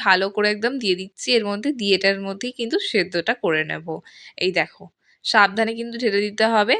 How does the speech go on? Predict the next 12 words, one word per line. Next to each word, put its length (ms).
যাতে 200
চারিদিকে 420
ছড়িয়ে 380
না 140
যায়। 220
আমি 240
ঢাললে 360
তো 100
বোধহয় 260
চারিদিকে 380
ছড়িয়েই 340
যেত, 180